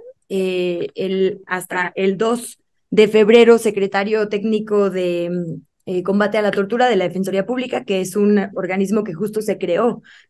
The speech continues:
en esta administración de Netzaí Sandoval, porque ahí explica muy bien todo lo que está pasando, particularmente en la Defensoría. Creo que hay,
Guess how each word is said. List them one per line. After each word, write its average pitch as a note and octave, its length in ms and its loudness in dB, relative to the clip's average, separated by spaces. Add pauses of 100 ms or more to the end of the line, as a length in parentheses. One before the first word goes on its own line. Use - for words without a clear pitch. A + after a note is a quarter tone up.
(200)
en G3+ 160 2
esta G#3+ 180 2
administración G#3 640 0
de G#3+ 100 0
Netzaí G3 340 0
Sandoval, G#3 360 0
porque G#3 180 -2
ahí G3 100 4
explica A3 400 -2
muy G#3+ 220 0
bien G#3 520 2 (260)
todo A3+ 200 4
lo G#3+ 100 4
que G#3 60 0
está G3+ 160 -4
pasando, G3+ 480 0
particularmente G3+ 580 -2
en G#3+ 60 0
la G3 80 2
Defensoría. F3+ 600 -6 (460)
Creo C#4+ 160 2
que - 160 0 (320)
hay, B3+ 220 0